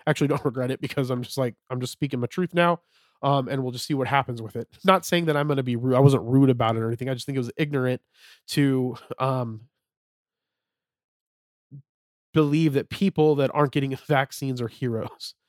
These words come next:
There are real heroes out there, like police officers and firefighters who don't get, especially firefighters.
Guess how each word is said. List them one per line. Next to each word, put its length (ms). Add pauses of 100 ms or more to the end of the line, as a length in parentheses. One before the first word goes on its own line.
(320)
There 140
are 160
real 260
heroes 440
out 320
there, 220
like 240 (160)
police 340
officers 640 (320)
and 200
firefighters 720
who 80
don't 160
get, 180 (360)
especially 400
firefighters. 680